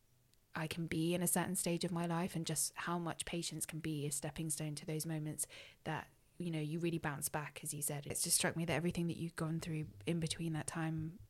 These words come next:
um, carved you into the person,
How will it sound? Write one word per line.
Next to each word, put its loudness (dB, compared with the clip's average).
um, -6
carved 2
you 2
into -4
the -4
person, -2